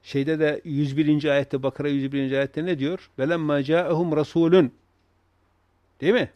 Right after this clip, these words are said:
Bakara yüz birde. "Musaddikun limâ ma'ahum nebeze ferîkum minellezîne utul kitâbe kitâballâhi verâ'a zuhurîm."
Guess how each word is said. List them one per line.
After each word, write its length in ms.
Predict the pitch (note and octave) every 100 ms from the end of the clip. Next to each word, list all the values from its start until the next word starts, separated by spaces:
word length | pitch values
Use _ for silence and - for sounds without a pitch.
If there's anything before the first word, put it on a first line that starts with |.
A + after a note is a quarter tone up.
| -
Bakara 280 | C#3 - D3
yüz 280 | D3+ B2+
birde. 300 | C#3 A#2+ A#2 - _ _ _ D3
"Musaddikun 640 | C3 F#3 E3 D#3+ F3 E3
limâ 220 | D#3+ D#3+
ma'ahum 460 | E3+ F3+ C3+ C3+ C#3
nebeze 340 | F3+ F#3 F3
ferîkum 440 | - F3 G#3+ -
minellezîne 540 | D#3 D#3 D#3+ D#3+ G3 D#3+
utul 340 | E3 D#3 E3
kitâbe 320 | - G#3 G#3+
kitâballâhi 720 | - - A#3+ G3 E3+ E3 D3+ C#3
verâ'a 360 | C3+ C3 C3
zuhurîm." 440 | A#2+ G#2+ B2+ A#2